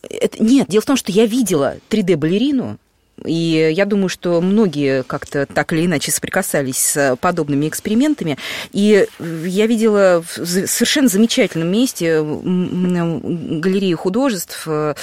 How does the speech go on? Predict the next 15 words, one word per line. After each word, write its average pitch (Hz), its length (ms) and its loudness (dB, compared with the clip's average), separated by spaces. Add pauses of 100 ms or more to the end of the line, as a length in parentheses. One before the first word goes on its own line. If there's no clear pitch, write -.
(140)
в - 40 -16
Центре 196 260 0
искусств - 300 -6
Москва, 165 540 -2
рядом 143 280 -2
с - 60 -6
храмом 139 280 -4
Христа 151 260 -6
Спасителя. 180 520 -2
Там, 175 220 -2 (280)
э, 170 520 2
действительно 175 520 -2
выходит 226 340 -2
на 165 80 -2
сцену 226 320 0